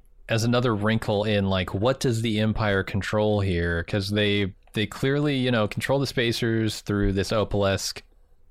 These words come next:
um, but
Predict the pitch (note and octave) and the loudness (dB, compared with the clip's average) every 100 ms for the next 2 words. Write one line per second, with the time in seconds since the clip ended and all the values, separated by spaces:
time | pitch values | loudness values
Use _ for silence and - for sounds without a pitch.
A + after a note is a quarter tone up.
0 | - - C3 G2 F#2 F#2 F2 F2 F#2 - | -20 -8 -2 0 0 0 -2 -4 -8 -12
1 | - - - - - - - - - - | -20 -20 -20 -20 -20 -20 -20 -20 -20 -20
2 | - - - - - - - - - - | -20 -20 -20 -20 -20 -20 -20 -20 -20 -20
3 | - - - - - A#2+ - - C#3 A#2+ | -20 -20 -20 -16 -14 -14 -14 -2 2 2
4 | A2 | 0